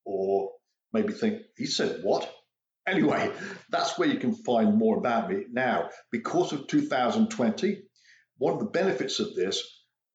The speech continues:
is that I've started to get involved with podcasts. Well, I can't speak in front of a live audience now because the cruise ship industry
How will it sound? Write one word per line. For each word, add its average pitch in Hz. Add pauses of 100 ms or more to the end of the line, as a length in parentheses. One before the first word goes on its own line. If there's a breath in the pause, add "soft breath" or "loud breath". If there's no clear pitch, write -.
is 123 (140)
that 113
I've 104
started 120
to 110
get 101
involved 85
with -
podcasts. - (340 loud breath)
Well, 165
I 113
can't 165
speak -
in 110
front 120
of 101
a 104
live 101
audience -
now -
because -
the - (100)
cruise 220
ship -
industry -